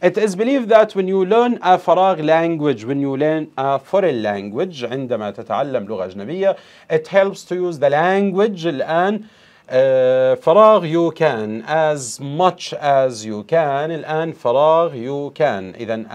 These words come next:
as many as، no، as much as you can. الآن وفي بعدها هون اللي هي English books or،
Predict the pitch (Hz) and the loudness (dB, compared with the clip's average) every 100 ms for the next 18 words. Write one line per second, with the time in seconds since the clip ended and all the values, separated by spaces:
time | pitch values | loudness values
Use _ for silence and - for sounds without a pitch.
0 | 110 110 92 - - 101 143 196 233 233 | -6 -6 -10 -18 -16 -10 -4 -2 -2 -2
1 | 135 113 131 175 117 107 95 113 - 120 | -6 -6 -4 -4 -6 -8 -8 -12 -6 -2
2 | 127 123 - _ _ _ - 135 - 92 | -2 -4 -10 _ _ _ -8 -8 -6 -6
3 | 80 - _ _ _ _ _ 156 165 202 | -8 -14 _ _ _ _ _ -4 0 0
4 | 202 185 214 196 180 170 160 147 180 175 | 0 -2 -2 0 2 2 2 2 0 -2
5 | 160 160 160 175 165 160 - 170 202 - | -2 -2 -2 -2 -4 -4 -4 -2 -2 -4
6 | - 165 135 147 | -2 2 2 0